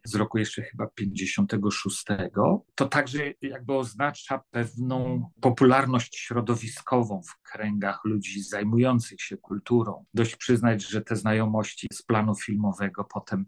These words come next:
powtórzyły się później, kiedy chociażby pod koniec lat sześćdziesiątych Chłasko przebywa w Hollywood dzięki pomocy Romana Polańskiego. To także jest olbrzymi element sławy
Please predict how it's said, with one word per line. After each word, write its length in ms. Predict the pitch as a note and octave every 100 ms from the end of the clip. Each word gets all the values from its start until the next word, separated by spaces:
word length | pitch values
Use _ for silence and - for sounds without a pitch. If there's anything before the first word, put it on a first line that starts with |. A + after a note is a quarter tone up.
| -
powtórzyły 680 | A#2 - A#2+ A2+ C3 B2 A#2
się 180 | - G#2+
później, 480 | - A#2+ G#2 A2
kiedy 300 | G2+ G2+ F2+ F#2
chociażby 480 | - - F#2 - G2
pod 160 | -
koniec 340 | - G#2+ G2 -
lat 120 | F#2+
sześćdziesiątych 720 | - F#2+ - - - - -
Chłasko 500 | - F#2+ F2+ - -
przebywa 440 | - - F#2+ F#2 G2
w 80 | -
Hollywood 500 | G#2 G2 F#2+ G2 - -
dzięki 360 | G#2+ G2+ F#2+
pomocy 460 | A#2 A2 F#2+ - G#2
Romana 360 | F#2+ F2+ F2 F2
Polańskiego. 680 | - F#2 F#2 - - - - _
To 160 | C#3+ C3+
także 520 | - C#3+ A#2+ G#2+ G2+
jest 280 | G2 - A#2
olbrzymi 480 | A2+ G2+ - C#3
element 400 | B2+ A2 G#2+ G2+
sławy 680 | - - G2+ F2 F#2 A#2 F3